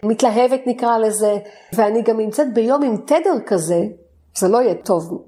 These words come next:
כי האובר הזה, האובר אנרגיה הזאת, במצב הזה, לא עושה תועלת לבן אדם. ואז דווקא אני יכולה לומר, "תנמיכי, תדברי פחות בהתלהבות",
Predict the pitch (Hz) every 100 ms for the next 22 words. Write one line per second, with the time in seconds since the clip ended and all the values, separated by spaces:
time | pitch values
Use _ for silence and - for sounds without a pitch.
0 | _ _ _ 208 175 - 240 254 254 214
1 | 175 185 185 247 - - _ _ 214 226
2 | 202 208 247 214 196 180 180 180 180 -
3 | 170 160 214 214 233 277 302 294 - _
4 | - 196 220 220 220 214 190 190 190 190
5 | 175 175 175 170 165 165 - _ 160 190
6 | 226 233 254 233 247 262 269 302 233 -
7 | - _ _ - 185 214 220 - 220 208
8 | 196 202 _ _ - 190 180 196 214 208
9 | - 214 208 - 196 190 196 180 190 208
10 | 208